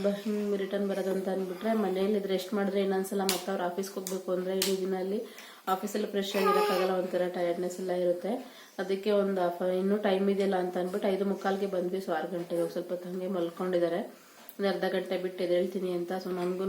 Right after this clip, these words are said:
ಯಾಕೋ ಚಳಿ ಚಳಿ ಆಗ್ತಿತ್ತು, ಕಾಫಿ ಕುಡಿಯೋಣ ಅಂತ ಅನ್ನಿಸ್ತು. So ಇವಾಗ ಕಾಫಿ ಮಾಡ್ಕೊಬಂದು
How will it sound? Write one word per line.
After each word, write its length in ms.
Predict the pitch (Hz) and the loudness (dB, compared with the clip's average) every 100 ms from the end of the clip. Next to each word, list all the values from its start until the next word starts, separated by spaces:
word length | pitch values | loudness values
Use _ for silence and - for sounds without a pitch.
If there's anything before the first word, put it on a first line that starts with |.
| 190 | 0
ಯಾಕೋ 240 | 180 202 - 214 196 | -2 -8 -6 -4 -2
ಚಳಿ 180 | 202 196 | 0 0
ಚಳಿ 240 | 196 196 | 0 -2
ಆಗ್ತಿತ್ತು, 360 | 190 175 185 190 | -2 -2 -4 -4
ಕಾಫಿ 280 | 185 180 202 | -4 -2 -2
ಕುಡಿಯೋಣ 320 | 185 185 180 | -2 -2 -2
ಅಂತ 220 | 180 185 | -4 -4
ಅನ್ನಿಸ್ತು. 320 | 180 180 208 240 - - - - | -4 -4 -4 -6 -8 -16 -6 4
So 60 | 214 | 4
ಇವಾಗ 180 | 196 196 | 6 2
ಕಾಫಿ 340 | 208 190 208 202 | 0 0 0 -4
ಮಾಡ್ಕೊಬಂದು 520 | 185 185 180 185 | -4 -4 -4 -2